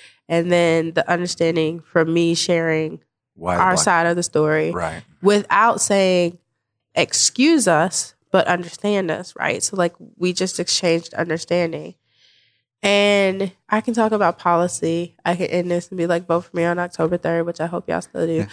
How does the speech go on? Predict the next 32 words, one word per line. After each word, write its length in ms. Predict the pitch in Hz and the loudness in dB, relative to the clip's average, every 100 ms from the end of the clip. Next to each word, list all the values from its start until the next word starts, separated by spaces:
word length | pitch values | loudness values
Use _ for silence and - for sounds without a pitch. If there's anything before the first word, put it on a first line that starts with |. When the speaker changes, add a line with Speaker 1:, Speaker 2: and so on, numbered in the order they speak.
| - - | -12 -8
Speaker 3:
And, 340 | - 202 196 208 | 0 2 4 4
Speaker 1:
Um, 60 | |
Speaker 3:
and 60 | 101 | 4
vote 320 | - 113 139 | 4 6 4
now. 240 | 107 139 147 | 4 4 4
Speaker 1:
<laughs> 160 | - | 4
Speaker 3:
Early 240 | 101 117 147 | 4 4 4
Speaker 1:
and 80 | 135 | 4
vote 180 | 147 160 | 4 6
Speaker 3:
voting 140 | 123 | 4
is 280 | 110 151 110 | 4 2 2
Speaker 1:
now. 60 | 147 | 4
Speaker 3:
going 320 | 107 131 147 | 4 4 4
Speaker 1:
Early 40 | |
Speaker 3:
on. 420 | 208 135 143 98 90 | 4 4 4 4 4
Speaker 1:
voting. 340 | 101 101 101 - - | 4 2 0 -4 -2
Speaker 3:
You 140 | 98 | 2
do 100 | 104 | 4
not 220 | 107 113 | 4 4
have 100 | 123 | 2
to 60 | 123 | 2
stand 260 | - 143 135 | 2 4 6
in 80 | |
long 240 | 131 135 139 | 6 4 4
lines. 640 | 143 135 92 87 101 - - _ | 4 4 4 4 0 -2 -8 _
Speaker 1:
But, 760 | 214 190 220 202 190 170 - - _ | 0 2 4 4 4 2 0 -10 _
well, 280 | 190 190 185 | 0 2 2
what 180 | 190 175 | 2 2
my 200 | 175 185 | 0 2
vision 360 | 185 185 170 | 0 -2 -4
for 200 | 175 175 | -2 0
Memphis 720 | 170 170 - 165 160 - - | 2 0 0 -2 -2 -4 -8